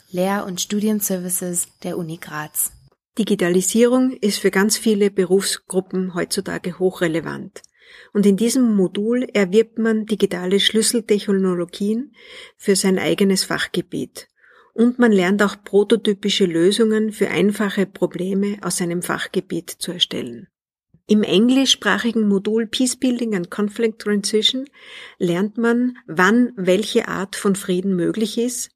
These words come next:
Speaker 2: welche Rolle die Umstände vor Ort für Konflikte spielen und warum Konflikte manchmal durch Eingriffe von außen verschärft werden.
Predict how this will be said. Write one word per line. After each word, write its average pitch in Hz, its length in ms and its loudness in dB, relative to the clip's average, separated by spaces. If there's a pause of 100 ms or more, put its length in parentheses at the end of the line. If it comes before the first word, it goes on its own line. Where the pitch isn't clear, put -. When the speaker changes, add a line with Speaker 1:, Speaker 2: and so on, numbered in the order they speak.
(320)
Speaker 2:
welche 196 360 4
Rolle 190 300 2
die 214 80 0
Umstände 208 600 0
vor - 200 -6
Ort 170 280 -6
für - 120 -2
Konflikte 208 600 -2
spielen 233 580 -4 (340)
und 208 160 0
warum 208 300 4
Konflikte 226 640 2
manchmal 196 420 2
durch 202 160 -2
Eingriffe 196 600 -2
von 190 180 -4
außen 160 400 -6
verschärft 170 560 -4
werden. 135 380 -10